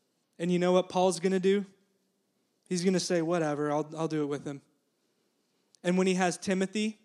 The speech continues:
who's a Gentile, he says, "Circumcision doesn't matter."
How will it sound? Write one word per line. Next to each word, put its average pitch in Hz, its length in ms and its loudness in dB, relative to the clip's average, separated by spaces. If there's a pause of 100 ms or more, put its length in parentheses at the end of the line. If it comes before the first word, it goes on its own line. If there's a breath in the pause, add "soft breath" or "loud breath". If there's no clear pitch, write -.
(400)
who's 180 180 -2
a 170 60 -2
Gentile, 196 680 -2 (840)
he 196 140 -2
says, 175 300 0
"Circumcision 190 640 0
doesn't 160 300 -2
matter." 151 420 -2